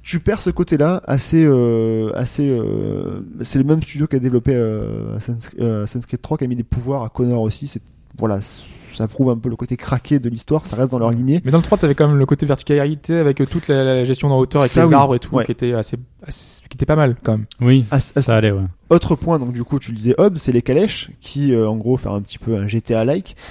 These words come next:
Speaker 2: Et tu peux jouer sans, non, quand même, malgré tout ?
Speaker 1: Je, moi, je jouais sans parce que
Speaker 2: Ouais.
Speaker 1: je déteste les calèches, elles sont immaniables.
Speaker 2: Ouais,
Speaker 1: Euh,
Speaker 2: c'est ça.
Speaker 1: les
Speaker 3: Ça
Speaker 1: ca-,
Speaker 3: avait l'air, ouais.
Speaker 1: les calèches sont hyper légères, le... elles sont buggées, tu, euh, le rentres dans le décor, les chevaux
Speaker 2: Puis
Speaker 1: per-,
Speaker 2: surtout que ça sert à rien, enfin,
Speaker 1: percutent.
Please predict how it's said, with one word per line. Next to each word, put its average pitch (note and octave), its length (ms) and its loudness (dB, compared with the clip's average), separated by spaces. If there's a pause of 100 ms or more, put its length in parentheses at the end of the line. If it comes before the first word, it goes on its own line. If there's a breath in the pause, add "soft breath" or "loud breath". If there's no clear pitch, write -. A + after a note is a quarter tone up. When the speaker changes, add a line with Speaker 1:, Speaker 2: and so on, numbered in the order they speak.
Speaker 2:
Et C3+ 40 -4
tu - 100 -8
peux - 100 2
jouer C#3 160 2
sans, F#3+ 140 -6
non, A3+ 160 -2
quand D3+ 140 0
même, C3 160 -4
malgré B2 220 0
tout ? - 140 -6
Speaker 1:
Je, C3 140 -4
moi, D#3 120 0
je E3+ 100 0
jouais C#3 180 0
sans G3+ 180 -4
parce D#3 140 -4
que - 80 -8
Speaker 2:
Ouais. A#2 100 0
Speaker 1:
je A2+ 40 0
déteste C3 320 -2
les B2+ 80 -2
calèches, C#3+ 340 -2
elles A#2 60 -4
sont - 240 -8
immaniables. G#2 480 -2 (140)
Speaker 2:
Ouais, C3+ 80 -2
Speaker 1:
Euh, G#2 360 -2
Speaker 2:
c'est - 60 -6
ça. - 80 -8 (120)
Speaker 1:
les B2 160 0
Speaker 3:
Ça A2 80 2
Speaker 1:
ca-, F#2+ 80 2
Speaker 3:
avait G2+ 100 0
l'air, F2+ 100 -6
ouais. F2 100 -10
Speaker 1:
les C3 120 -2
calèches D3 340 4
sont C3 160 -6
hyper D#3 220 -2
légères, C#3+ 440 2
le... A2+ 1000 2
elles G2+ 60 -2
sont G#2 140 -10
buggées, B2+ 680 0
tu, - 160 -8
euh, A2 120 0
le G#2+ 100 -2
rentres A#2+ 180 -4
dans B2 60 0
le A#2+ 60 0
décor, B2+ 240 0
les A#2 100 0
chevaux B2 300 -2
Speaker 2:
Puis - 60 -8
Speaker 1:
per-, B2 80 0
Speaker 2:
surtout C3 160 0
que F#3 60 -4
ça - 60 -12
sert G2 160 -6
à G2 80 -6
rien, B2 180 -4
enfin, - 160 -2
Speaker 1:
percutent. G#2 400 -2